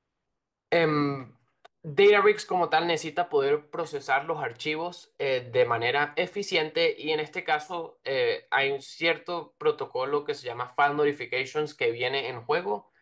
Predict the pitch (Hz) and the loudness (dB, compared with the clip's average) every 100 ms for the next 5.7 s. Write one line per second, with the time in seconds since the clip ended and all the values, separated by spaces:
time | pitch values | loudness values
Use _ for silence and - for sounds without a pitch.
0 | _ - _ 190 214 185 - - 175 156 | _ -20 _ 2 4 4 -4 2 4 4
1 | 165 170 175 196 190 180 180 185 180 156 | 2 2 4 2 2 0 0 -2 0 -2
2 | - 143 156 160 165 - - - 151 143 | -4 0 2 2 -2 -8 -10 -2 -2 -2
3 | - 143 151 156 156 147 131 127 120 135 | -6 0 2 4 2 0 0 -4 -14 -14
4 | 123 120 117 135 147 147 135 139 123 - | -14 -12 -6 -4 -4 -6 -2 -2 -2 -2
5 | 196 180 156 160 160 165 | 2 2 0 -2 0 0